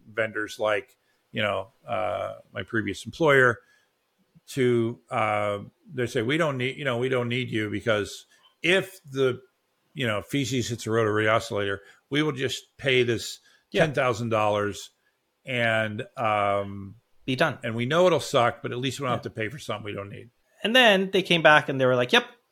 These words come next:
Speaker 2: we're gonna bring it back into business."
Speaker 1: <laughs> Yeah, they, yeah, so they brought that back because so many people, yeah.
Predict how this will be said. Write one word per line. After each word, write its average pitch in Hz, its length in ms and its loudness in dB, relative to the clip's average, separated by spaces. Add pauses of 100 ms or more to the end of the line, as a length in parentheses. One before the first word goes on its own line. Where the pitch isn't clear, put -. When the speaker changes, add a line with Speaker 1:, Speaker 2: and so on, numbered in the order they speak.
(200)
Speaker 2:
we're 202 240 4
gonna 180 260 4
bring 147 240 2
it 123 80 0
back 98 220 -2
into 107 280 -8
business." - 480 -8
Speaker 1:
<laughs> - 260 6 (600)
Yeah, 175 200 6
they, 165 260 0
yeah, 165 200 0
so 127 120 -6
they 175 140 6
brought 226 340 0
that 160 240 0
back 156 240 4
because 143 260 -4
so 165 120 -2
many 180 140 0
people, 160 340 -2
yeah. 127 240 0